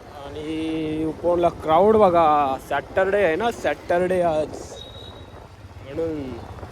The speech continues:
सर्व असे शॉप्स लावलेत लोकांनी, वॉफलचे, शोरमाचे, चिप्सचे, काय काय काय काय नवीन नवीन भरपूर चालू झाले, ज्वेलरी बिलरी आता इथे.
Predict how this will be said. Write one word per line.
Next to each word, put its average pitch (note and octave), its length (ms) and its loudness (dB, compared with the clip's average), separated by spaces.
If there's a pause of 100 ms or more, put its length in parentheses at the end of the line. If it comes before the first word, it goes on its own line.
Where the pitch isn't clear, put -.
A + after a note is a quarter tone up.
(1160)
सर्व D#3 220 -2
असे E3 160 -2
शॉप्स D#3+ 560 0
लावलेत E3+ 420 6
लोकांनी, D#3+ 680 0
वॉफलचे, D#3 840 0
शोरमाचे, D3 720 -2 (840)
चिप्सचे, E3+ 840 2
काय D#3 280 4
काय D#3+ 180 2
काय D#3 300 0
काय D#3+ 140 2
नवीन D3+ 300 -2
नवीन D#3+ 240 0
भरपूर C#3+ 360 -4
चालू D#3+ 200 2
झाले, C#3 240 -4
ज्वेलरी D3 400 0
बिलरी C#3+ 320 -2
आता C3 180 -4
इथे. C3 180 -10